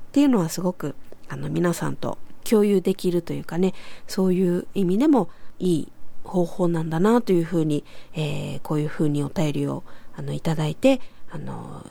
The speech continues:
実感しております。あの、またね、あの、それで聞いていただけたら、感想も、えー、ぜひ聞かせてください。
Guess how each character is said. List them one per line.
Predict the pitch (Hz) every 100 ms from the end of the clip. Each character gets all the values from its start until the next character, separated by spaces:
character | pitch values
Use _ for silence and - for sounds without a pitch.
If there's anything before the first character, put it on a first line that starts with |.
| 139
実 | - -
感 | 151 143
し |
て | -
お | 160
り | 165
ま | 185
す。 | 185 - - - - -
あ |
の、 | 190
ま | 202 226
た | 233
ね、 | 233 247 -
あ | -
の、 | 170 180
そ | 185
れ | 175
で | 170 160 -
聞 | -
い | 190
て | 190
い |
た | 175
だ | 180 180
け | 175
た | 175
ら、 | 165 160 - - -
感 | - 180
想 | 165 180
も、 | 160 156 - - - - -
え | 147 151
ー、 |
ぜ | -
ひ | 160 -
聞 | -
か | - 160
せ | 160
て | -
く | -
だ | 160
さ | 147 247
い。 | 240